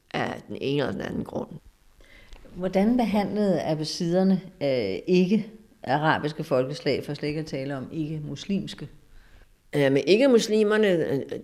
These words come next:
Speaker 1: har nogenlunde samme stilling, som, som de havde under umayyaderne.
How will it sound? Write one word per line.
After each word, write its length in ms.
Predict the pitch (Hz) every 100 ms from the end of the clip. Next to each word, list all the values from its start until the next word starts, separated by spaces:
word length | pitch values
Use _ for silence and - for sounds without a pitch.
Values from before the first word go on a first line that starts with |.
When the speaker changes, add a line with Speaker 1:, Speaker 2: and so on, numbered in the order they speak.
| - - _ _ _ _ -
Speaker 1:
har 240 | 147 101
nogenlunde 580 | 123 139 143 123 127 123 -
samme 420 | - - 127 123 -
stilling, 500 | - - 123 135 131
som, 260 | - 113 - 123
som 340 | 127 - 135 - - 151
de 120 | 135
havde 240 | 139 127 -
under 220 | 135 135
umayyaderne. 760 | 117 127 131 120 131 147 156